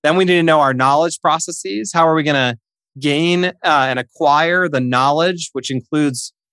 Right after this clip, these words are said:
challenge and feedback inside the organization and measures of value outside the organization to make better decisions?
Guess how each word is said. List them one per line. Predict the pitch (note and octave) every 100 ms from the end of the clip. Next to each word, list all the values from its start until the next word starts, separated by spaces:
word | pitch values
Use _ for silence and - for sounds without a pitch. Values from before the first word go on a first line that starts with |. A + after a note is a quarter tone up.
| -
challenge | E3 D#3+ D#3+ D3
and | D3 -
feedback | E3 C#3+ D3+ C#3
inside | D#3 D3 D3+ C#3+
the | C#3+
organization | C#3+ C#3+ A#2+ C3+ D3 - E3+
and | A2
measures | A2 B2+ C#3 D#3+ D#3 C#3+
of | C3
value | C3+ C3 C#3+ D3 D#3
outside | B2+ C3 - C#3+ C#3+
the | D#3
organization | E3 D3+ C#3+ D3 - E3+ F3 - _ -
to | -
make | C3 A#2+
better | B2+ A#2 A2
decisions? | G2+ D#3 E3 F#3+ G#3 G3+